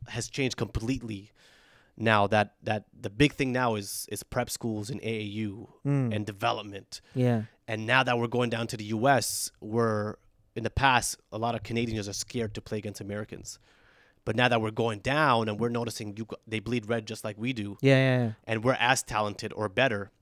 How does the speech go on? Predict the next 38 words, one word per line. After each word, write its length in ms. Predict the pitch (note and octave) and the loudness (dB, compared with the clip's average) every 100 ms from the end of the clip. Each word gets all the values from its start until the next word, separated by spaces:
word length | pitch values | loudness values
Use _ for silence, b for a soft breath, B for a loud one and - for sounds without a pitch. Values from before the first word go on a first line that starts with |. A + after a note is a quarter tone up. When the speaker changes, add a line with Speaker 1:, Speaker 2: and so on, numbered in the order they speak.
| _ _ | _ _
Speaker 1:
Um, 340 | G#2 G2+ G2 G#2 | -2 0 0 -2
a 60 | G#2+ | 2
lot 180 | A#2 | 4
of 60 | A#2+ | 4
university 500 | A#2+ A2 A#2 C3 A#2+ | 0 0 -2 -2 -4
coaches 380 | - G#2 - G#2 | -6 -6 -6 -6
are 60 | G#2+ | -6
now 220 | G#2+ G#2 | -4 -6
saying, 300 | - A2 G#2 | -4 -6 -4
"Hey, 180 | A#2 A#2 | -2 -2
there's 200 | G#2 - | -4 -6
something 260 | A2 A#2 | -8 -8
going 180 | G#2+ A2 | -8 -8
on 120 | G#2+ | -8
in 80 | G#2 | -10
Canada. 420 | - B2 A#2 G#2 - b D#3+ | -4 -2 -2 -6 -14 b 0
Speaker 2:
Mm-hmm. 300 | D#3 D#3+ A#2 - - | 2 2 0 -6 -10
Speaker 1:
We 100 | A#2 | -2
gotta 200 | B2 A#2 | 0 2
go 140 | A2 A2+ | 0 -2
f-, 160 | - _ _ - | -6 _ _ 2
look 240 | D3 D3+ | 4 4
over 120 | A#2+ | 0
there 120 | G#2+ | -2
and 80 | G#2 | -4
see 100 | - | -4
what's 140 | A#2 - | -6 -4
going 200 | A2 A2 | -2 2
on 160 | C#3 | 4
over 140 | C3+ A2 | 4 2
there." 120 | G#2 | -2
And 80 | G#2 | -2
they're 80 | B2 | -2
finding 320 | A#2+ A#2 G#2 | -2 -2 -2
a 60 | |
lot 160 | G#2 G#2+ | -4 -4
of 60 | G#2+ | -4
talent. 460 | A2 A#2+ G#2 - | -6 -6 -8 -16